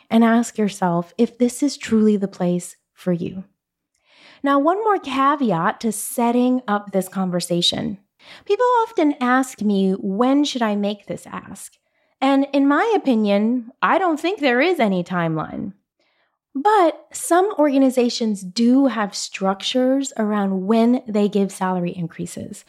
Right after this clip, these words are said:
So you may want to ask H R if there is any particular timeline for this. But here's the thing.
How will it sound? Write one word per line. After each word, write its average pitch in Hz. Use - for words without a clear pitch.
So 277
you 277
may 277
want 339
to -
ask 240
H 202
R 226
if 240
there 233
is 240
any 214
particular 320
timeline 262
for -
this. -
But 302
here's 427
the 339
thing. 170